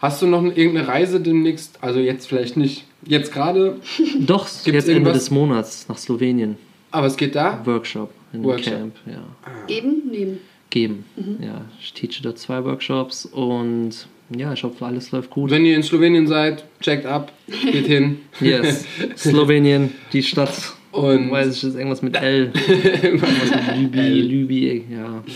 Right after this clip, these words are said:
Speaker 2: keine Ahnung.
Speaker 1: Und, äh,
Speaker 2: Aber ich bin froh, dass das passiert, ne? Wegen covid neunzehn. Anscheinend
Speaker 3: Ja.
Speaker 2: ist dort alles cool.
Speaker 1: Ja.
Speaker 2: Alles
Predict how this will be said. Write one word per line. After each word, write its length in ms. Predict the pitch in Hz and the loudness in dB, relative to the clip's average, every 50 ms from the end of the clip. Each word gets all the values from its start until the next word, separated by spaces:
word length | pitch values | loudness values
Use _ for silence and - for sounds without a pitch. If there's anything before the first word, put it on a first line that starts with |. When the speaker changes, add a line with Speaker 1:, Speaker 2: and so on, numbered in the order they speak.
| - - - | -14 -14 -12
Speaker 2:
keine 160 | 127 123 120 | -12 -12 -10
Ahnung. 200 | 120 - 135 131 - - _ _ _ - | -10 -12 -12 -14 -16 -20 _ _ _ 0
Speaker 1:
Und, 580 | - 135 135 131 131 127 131 131 131 131 131 - | 4 6 6 6 6 4 4 2 2 0 0 2
äh, 440 | 135 131 131 127 127 127 127 127 131 | 2 4 4 4 2 2 2 0 0
Speaker 2:
Aber 180 | 147 139 151 165 | 2 2 4 4
ich 100 | 156 - | 4 4
bin 100 | 185 175 | 4 4
froh, 240 | 175 - - 185 202 | 4 4 6 6 6
dass 160 | 175 160 170 | 6 4 2
das 120 | - 127 - | -2 -6 -4
passiert, 480 | - 127 - - 143 143 139 127 123 | -6 -6 -4 0 0 2 2 2 0
ne? 300 | 117 123 127 131 135 131 131 - - _ | -2 -2 -2 -2 -4 -4 -8 -14 -14 _
Wegen 200 | - 127 123 120 | -6 -4 -4 -4
covid 260 | 123 - 131 123 127 120 | -4 -4 -4 -4 -2 -2
neunzehn. 400 | 123 123 127 131 135 139 139 131 | -2 -2 -2 -2 -2 -2 -4 -4
Anscheinend 300 | 120 123 - 135 131 135 | -4 -2 -2 0 0 2
Speaker 3:
Ja. 80 | 135 | 2
Speaker 2:
ist 80 | 127 - | 2 0
dort 80 | 127 127 | 0 0
alles 300 | 127 127 131 131 - - - - | 0 -2 -2 -4 -6 -8 -6 -4
cool. 260 | 143 147 156 156 147 - _ _ - | -4 -2 -4 -4 -8 -10 _ _ -12
Speaker 1:
Ja. 220 | 110 110 110 110 110 113 131 123 120 | -10 -8 -8 -8 -10 -10 -12 -12 -12
Speaker 2:
Alles 460 | 127 139 117 - - - - - | -12 -14 -14 -16 -16 -18 -18 -18